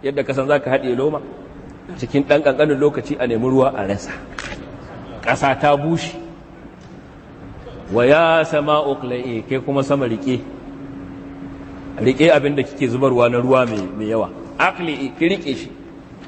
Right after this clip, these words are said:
Wa ghidal ma. Shi kenan sai aka kafar da ruwa. Ba tare da an gaya maka wane ne ya kafar ba.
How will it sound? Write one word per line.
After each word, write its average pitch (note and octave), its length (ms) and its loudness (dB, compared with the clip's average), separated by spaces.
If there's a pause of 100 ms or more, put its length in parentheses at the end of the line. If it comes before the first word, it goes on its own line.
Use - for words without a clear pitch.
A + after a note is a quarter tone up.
(340)
Wa A2 140 2
ghidal C3 320 4
ma. A2+ 160 4 (720)
Shi C3 140 -6
kenan C3+ 240 4
sai C3+ 140 6
aka C#3 140 0
kafar B2+ 300 2
da A#2 80 0
ruwa. G#2 220 -2 (380)
Ba B2 120 6
tare C#3+ 220 6
da D3+ 120 4
an C#3+ 100 0
gaya C#3 120 4
maka B2 200 -2
wane A#2 260 2
ne B2 100 2
ya A2+ 80 0
kafar A2 260 0
ba. A2 120 -2